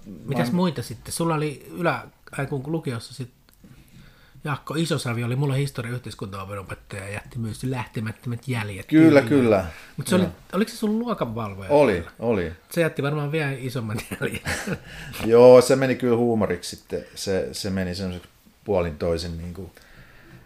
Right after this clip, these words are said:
Speaker 2: naljailuksi. Se oli hauskaa, että, että tota, mut joo, kyllä se, kyllä se mulle sopi opettajana, ei siinä mitään. Mut kyllähän nämä hahmot on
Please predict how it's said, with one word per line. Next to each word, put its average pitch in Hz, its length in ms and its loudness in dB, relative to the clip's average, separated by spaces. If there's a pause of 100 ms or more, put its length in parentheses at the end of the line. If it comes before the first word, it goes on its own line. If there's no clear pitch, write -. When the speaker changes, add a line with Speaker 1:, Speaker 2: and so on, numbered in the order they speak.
(220)
Speaker 2:
naljailuksi. 90 640 0
Se - 60 -4
oli 87 120 -4
hauskaa, 76 540 -4
että, - 300 -12 (220)
että - 200 -20
tota, - 360 -14 (1160)
mut 95 180 -12
joo, 92 220 0
kyllä 95 180 -6
se, 98 220 -4 (140)
kyllä 101 140 -16
se 101 80 -10
mulle 95 300 -4
sopi 95 340 -8
opettajana, 85 580 -14
ei 92 60 -16
siinä - 240 -10
mitään. 87 400 -14
Mut 101 160 -16
kyllähän 101 340 -2
nämä 107 140 2
hahmot 104 540 -2 (460)
on 98 320 -6